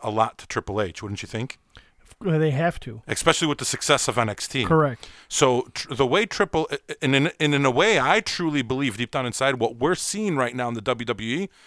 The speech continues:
Speaker 1: is, I think, partially the work of Triple H, some of it. Because I think the way he's trying to change, he's the one, I think, that went to Vince McMahon and told Vince McMahon, "Listen, man,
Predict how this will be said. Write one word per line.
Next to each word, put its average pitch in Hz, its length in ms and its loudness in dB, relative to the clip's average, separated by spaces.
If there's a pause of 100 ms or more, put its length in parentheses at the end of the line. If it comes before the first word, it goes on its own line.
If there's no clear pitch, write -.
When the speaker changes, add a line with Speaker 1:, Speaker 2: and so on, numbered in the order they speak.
(260)
Speaker 1:
is, 196 240 0
I 156 100 0
think, - 300 -4
partially 196 480 -2
the 156 100 -2
work 156 320 0
of 170 220 0
Triple 143 400 -2
H, 170 260 -2
some 160 240 0
of 107 140 0
it. - 160 -16 (1040)
Because 151 260 4
I 147 60 4
think - 220 -2
the 220 100 0
way 196 160 4
he's 175 160 -4
trying 196 220 0
to 180 60 -2
change, 196 200 -4 (200)
he's 220 280 -2
the 196 100 2
one, 151 220 4
I 170 80 2
think, 165 240 -4
that 156 180 0
went 143 220 0
to - 80 -2
Vince 135 260 -2
McMahon 175 380 -6
and 131 100 -6
told 208 240 -4
Vince 156 200 -4
McMahon, 147 360 -4
"Listen, 196 260 -2
man, 151 240 0